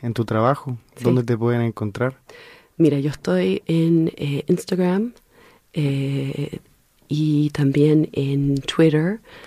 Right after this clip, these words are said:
Speaker 2: Eh, no sé si hay que decir.
Speaker 1: Sí,
Speaker 2: ¿Sí?
Speaker 1: ¿cuál es tu handle?
Speaker 2: ¿Cuál
Speaker 1: Sí,
Speaker 2: es mi
Speaker 1: pero mira,
Speaker 2: handle?
Speaker 1: para quien está manejando, tiene que esperarse. Si no, puede escuchar la repetición de este
Speaker 2: Sí.
Speaker 1: programa en Spotify. Búsquenos como Love Letter Los Ángeles. Estamos en Spotify.
Speaker 2: De hecho,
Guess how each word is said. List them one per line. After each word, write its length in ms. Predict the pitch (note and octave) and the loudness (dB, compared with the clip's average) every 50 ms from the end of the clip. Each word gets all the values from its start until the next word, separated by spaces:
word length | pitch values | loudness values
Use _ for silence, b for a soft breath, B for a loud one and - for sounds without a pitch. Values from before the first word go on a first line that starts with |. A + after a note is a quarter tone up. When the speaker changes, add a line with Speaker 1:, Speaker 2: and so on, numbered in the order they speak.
| B B B B B | B B B B B
Speaker 2:
Eh, 840 | - C#3+ C#3 C3+ C3+ C3+ C3+ C3+ C3 C3 C3+ C3+ C3+ C3+ C3 C3 B2+ - - _ - | -6 -4 -2 -2 -2 -2 -2 -4 -2 -2 -2 -2 -2 -2 -2 -4 -6 -8 -10 _ 0
no 160 | - C#3 C#3 | 0 2 2
sé 120 | - - | 2 -2
si 140 | C#3+ - D#3 | -2 0 0
hay 60 | C#3 | 0
que 120 | C#3+ - C3+ | 2 2 0
decir. 380 | C3+ C3 - - - D3 D#3+ - - - | 0 0 0 0 -2 -2 -2 -6 -10 -8
Speaker 1:
Sí, 200 | - - - G#2+ | -6 -2 0 2
Speaker 2:
¿Sí? 160 | G#2 A#2+ D3 D3 | 4 4 4 6
Speaker 1:
¿cuál 140 | - D3 A#2+ | 6 4 4
es 80 | F#3+ F#3+ | 4 2
tu 80 | A#2+ - - | 0 -2 -2
handle? 300 | - B2 C#3 D#3 F3 F#3 F3 | 0 0 2 2 0 0 0
Speaker 2:
¿Cuál 140 | - D#3 D#3 | 2 4 4
Speaker 1:
Sí, 60 | - | 4
Speaker 2:
es 120 | F#3 - - | 4 4 2
mi 80 | G3+ F#3+ - | 0 0 2
Speaker 1:
pero 140 | - C3 C3+ | 4 6 6
mira, 160 | C#3 C#3 B2+ | 6 6 4
Speaker 2:
handle? 60 | B2 D3+ | 4 2
Speaker 1:
para 160 | D3 B2+ B2+ | 2 2 4
quien 120 | A#2 B2+ B2+ | 4 2 2
está 200 | A#2+ - - C#3 | 2 2 2 2
manejando, 560 | C#3+ D3 D3 C3 - C3+ C3 C3 C#3 D#3 D#3+ | 4 4 2 2 0 0 0 2 2 0 0
tiene 200 | - C3+ B2+ B2+ | 0 0 0 0
que 60 | A#2 | -2
esperarse. 560 | A2 - - - G#2 A2+ A#2 A#2 - - G#2+ G2 | -4 -6 -6 -4 -2 -2 -2 -4 -6 -8 -8 -6
Si 160 | - - B2+ | -2 -2 0
no, 180 | C3+ D#3+ G3 F#3+ | 0 0 -2 -2
puede 220 | - - E3 D#3 | 0 2 2 2
escuchar 320 | C#3 - C3+ - - D3 C#3+ | 2 0 -2 0 2 2 2
la 80 | C#3+ | 2
repetición 480 | C3+ B2+ A2 A#2+ A2 A2+ - - B2+ B2 | 2 0 -2 -2 -2 -4 -4 -2 0 0
de 60 | C3+ | 0
este 100 | - E3 | 0 0
Speaker 2:
Sí. 40 | D#3+ | 0
Speaker 1:
programa 500 | D3+ C3 B2 A#2+ C3 C#3 D3+ D#3+ D#3+ D3 | 2 2 2 2 2 2 2 0 0 0
en 120 | C3+ A#2+ | 0 -2
Spotify. 720 | A2 - - - - C#3 C#3 D3+ C#3 - - A2 G#2+ G2+ - b b b b b b b | -2 -4 -6 -6 -4 -2 -2 -2 -4 -4 -4 -4 -4 -6 -6 b b b b b b b
Búsquenos 400 | C3 B2+ - - C#3 C3+ B2 - | -2 0 2 2 4 4 2 2
como 320 | - C3+ B2 A#2+ A#2 A2+ | 0 0 2 2 2 2
Love 440 | G2+ G#2+ A2 A2+ A#2+ C#3 D3+ - - | 0 0 0 2 2 0 0 -2 -2
Letter 500 | D3 C3+ B2+ C3+ C#3 C#3 C#3+ C#3+ C#3+ C#3 | -2 0 0 0 0 2 0 0 0 -2
Los 200 | C3 G#2+ - - | -2 -4 -4 -4
Ángeles. 500 | A2 G#2+ - C#3 D3+ F3 F3 - - - B B B B B B B | -4 -2 0 0 0 0 -2 -6 -10 -16 B B B B B B B
Estamos 320 | B G#2+ - A2 G#2+ G2+ - | B -4 -2 -2 -2 -2 -2
en 60 | A2 | -4
Spotify. 600 | G2+ - - - C#3+ C#3+ C#3+ - - A#2+ A#2 B2 B2+ - _ _ _ _ - | -6 -6 -6 -6 -4 -4 -4 -4 -4 -4 -4 -6 -8 -12 _ _ _ _ 0
Speaker 2:
De 100 | D#3+ D3 | 2 2
hecho, 320 | D3 - - - C#3+ - | 0 -2 -6 -10 -10 -10